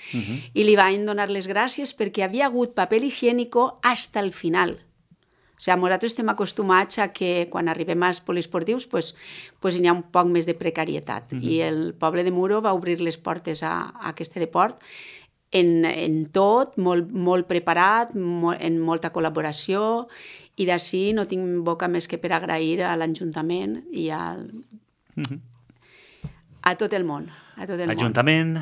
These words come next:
Speaker 1: Departament d'Esports, evidentment, tota la gent que va, que va estar present en, en la instal·lació, en el pavelló cobert del poliesportiu. I la pregunta obligada és, tindrem més events, tindrem més, eh,
Speaker 2: No ho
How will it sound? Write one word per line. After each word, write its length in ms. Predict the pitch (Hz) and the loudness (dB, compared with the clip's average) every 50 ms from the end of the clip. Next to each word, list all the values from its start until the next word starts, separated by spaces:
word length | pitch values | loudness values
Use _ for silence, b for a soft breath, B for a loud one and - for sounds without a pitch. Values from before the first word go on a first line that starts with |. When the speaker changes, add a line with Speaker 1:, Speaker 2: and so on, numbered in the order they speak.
| 139 123 | -6 -4
Speaker 1:
Departament 480 | 123 120 123 120 - 127 123 123 120 120 | -4 -2 -2 -2 0 0 2 2 2 2
d'Esports, 500 | 120 117 120 131 139 139 139 143 131 - | 2 2 4 6 6 6 6 2 0 -2
evidentment, 560 | 135 127 123 123 123 120 123 127 127 135 123 | 0 0 2 2 0 -2 -2 -4 -4 -4 -4
tota 220 | - 160 160 - 127 | -6 -6 -4 0 0
la 80 | 131 127 | 0 2
gent 220 | 120 135 139 131 | 2 2 0 0
que 140 | 120 135 127 | 0 0 2
va, 400 | 120 120 123 120 117 117 113 113 | 2 2 2 2 2 0 -2 -4
que 100 | 117 127 | -4 -4
va 80 | 120 120 | -4 -2
estar 200 | 117 120 131 120 120 | -2 -2 -2 0 0
present 380 | 135 127 123 117 123 117 113 113 | 2 0 2 2 2 2 2 0
en, 280 | 113 110 110 110 107 | -2 -2 -2 -4 -6
en 180 | 110 - 110 110 | -6 -6 -6 -4
la 60 | 107 110 | -4 -4
instal·lació, 460 | 107 - 113 107 110 107 - 131 127 | -2 -2 0 0 0 2 4 2 4
en 80 | 120 | 4
el 100 | 120 117 | 2 2
pavelló 300 | 120 117 110 120 117 113 | 2 2 2 4 2 2
cobert 240 | 113 117 113 113 110 | 2 2 2 2 2
del 100 | 113 110 | 0 -2
poliesportiu. 720 | 110 120 113 113 113 110 - 120 117 117 131 139 147 165 - | -2 -2 -2 -2 -2 -2 0 0 0 2 4 4 4 4 2
I 80 | 160 160 | 2 2
la 100 | 151 139 | 4 4
pregunta 340 | 151 156 170 180 160 175 | 6 4 4 4 4 4
obligada 280 | 165 156 151 143 127 113 | 4 6 6 6 6 6
és, 140 | 104 101 - | 4 2 2
tindrem 400 | - 160 160 147 143 175 185 180 | 2 2 2 4 2 2 2 0
més 220 | 165 160 143 123 | -2 -2 -2 -2
events, 440 | 139 120 120 127 143 151 - - - | -2 -2 -2 -4 -6 -8 -12 -12 -6
tindrem 340 | - 135 127 117 123 135 139 135 | -4 -2 0 2 0 2 2 2
més, 320 | 131 135 135 127 - - | 4 4 4 2 0 -2
eh, 80 | 127 123 | -2 -4
Speaker 2:
No 40 | 117 | 0
ho 40 | - | 2